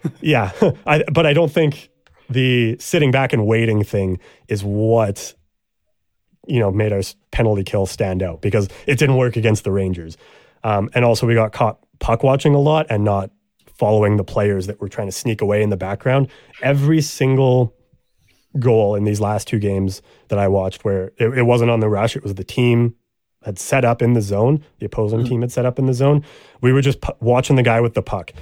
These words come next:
Speaker 1: and, like, you were, they were maybe kind of covering a guy, but right before the goal is scored, you can see that whoever was covering that guy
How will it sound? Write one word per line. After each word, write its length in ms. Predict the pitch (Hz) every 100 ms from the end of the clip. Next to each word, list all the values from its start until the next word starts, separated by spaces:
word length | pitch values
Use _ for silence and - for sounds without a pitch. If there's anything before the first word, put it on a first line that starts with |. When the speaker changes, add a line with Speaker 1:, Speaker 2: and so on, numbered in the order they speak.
| -
Speaker 1:
and, 140 | 113 117
like, 180 | 110
you 80 | 113
were, 180 | 127 110 - - -
they 100 | 117
were 100 | 113
maybe 260 | 120 117
kind 440 | 101 - 113 139 143
of 600 | 156 156 156 156 143 - _
covering 380 | - 156 160 160
a 60 |
guy, 340 | 151 151 165 165 - -
but 100 | 101
right 200 | 123 160
before 260 | 160 175
the 80 | 160
goal 260 | 135 143 139
is 80 |
scored, 400 | - - 110 101 - _
you 120 | 110
can 100 | 101 98
see 440 | - 127 127 120 - _ _ _ _ _ -
that 320 | 110 110 - _ _ _ _ _ _ _ _ _ 120
whoever 340 | 120 113 139
was 100 | 135
covering 460 | - 135 123 113 113
that 160 | 110
guy 340 | 110 110 101